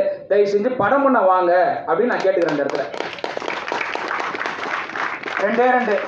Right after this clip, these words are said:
கண்டிஷன் அப்ளை தான் அதுல. ஒண்ணு, நெருப்பு மாதிரி ஒரு ஸ்கிரிப்ட் இருக்கணும், நல்ல கதை இருக்கணும்.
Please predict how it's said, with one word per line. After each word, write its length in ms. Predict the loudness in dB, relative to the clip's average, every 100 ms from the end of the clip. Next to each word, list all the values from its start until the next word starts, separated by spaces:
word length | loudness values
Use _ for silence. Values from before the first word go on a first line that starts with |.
| -6 -2
கண்டிஷன் 320 | -2 0 -2
அப்ளை 180 | 0 2
தான் 120 | 4
அதுல. 180 | 4 2 -2 -4 0
ஒண்ணு, 420 | 2 4 2 4
நெருப்பு 360 | 4 2 2 2
மாதிரி 260 | 4 6
ஒரு 120 | 4
ஸ்கிரிப்ட் 260 | 4 0 2
இருக்கணும், 360 | 4 4 0 0
நல்ல 300 | 0 2 2
கதை 320 | 4 4 6
இருக்கணும். 380 | 6 6 4 -2